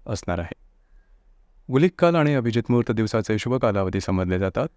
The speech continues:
यामध्ये कुठल्याही प्रकारचा महत्त्वपूर्ण काम किंवा निर्णय तुम्ही घेऊ शकता. याचप्रमाणे आजच्या दिवसाचा जो राहुकाळ आहे तो सुरुवात होईल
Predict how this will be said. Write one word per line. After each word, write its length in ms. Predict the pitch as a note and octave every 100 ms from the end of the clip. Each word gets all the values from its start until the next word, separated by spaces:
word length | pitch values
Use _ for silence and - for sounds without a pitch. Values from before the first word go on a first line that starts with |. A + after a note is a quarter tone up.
| _ - _ _
यामध्ये 280 | C#3 D3+ E3+
कुठल्याही 320 | D#3 D3 D#3
प्रकारचा 420 | E3+ C#3+ C#3 C3 C3
महत्त्वपूर्ण 540 | B2 A2 A2 A2 G#2+
काम 260 | G#2+ A2 G2+
किंवा 160 | - G#2
निर्णय 340 | A2+ A2 G2+
तुम्ही 360 | F#2+ F#2+ G2 D3+ -
घेऊ 240 | - F#2
शकता. 460 | F2+ - - - - - _ _ _ _ _ _ _ _ _ _ -
याचप्रमाणे 460 | C3+ D#3+ F#3 F#3 F3
आजच्या 200 | D3 D3+
दिवसाचा 380 | D3+ D#3+ D#3
जो 160 | D#3 D3+
राहुकाळ 420 | A#2+ A2 C#3 D3+
आहे 140 | C#3 D3
तो 60 | C#3+
सुरुवात 340 | - G#2+ G#2+ A#2+
होईल 240 | A2 F#2+